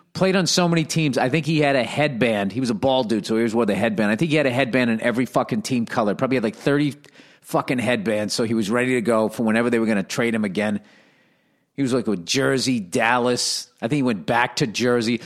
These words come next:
Like, New Jersey and Dallas were, like, fucking incestuous for a while, the way they were trading players back and forth. I just guess the owners just got along with each other. Um, they were like, "You don't wanna win a championship." "Yeah, neither do I." "All right, let's just fucking switch players and make it look like we're doing something."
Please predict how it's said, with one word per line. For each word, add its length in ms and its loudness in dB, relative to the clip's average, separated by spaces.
Like, 120 0
New 100 2
Jersey 460 2
and 100 -2
Dallas 420 2
were, 100 0
like, 200 0
fucking 320 0
incestuous 680 0
for 160 -2
a 40 0
while, 240 0
the 80 0
way 120 2
they 100 2
were 140 0
trading 340 -2
players 380 0
back 280 0
and 120 -4
forth. 340 -2
I 80 0
just 240 -12
guess 220 -4
the 100 -2
owners 260 0
just 140 -6
got 160 0
along 240 0
with 160 -2
each 160 -4
other. 220 -2
Um, 640 0
they 100 0
were 80 2
like, 120 0
"You 80 0
don't 100 2
wanna 140 0
win 120 -4
a 40 -6
championship." 640 -2
"Yeah, 200 0
neither 240 2
do 140 2
I." 200 4
"All 60 4
right, 140 2
let's 180 0
just 240 -2
fucking 340 0
switch 340 -2
players 360 2
and 80 0
make 120 2
it 60 2
look 140 0
like 120 2
we're 80 2
doing 280 -2
something." 320 -4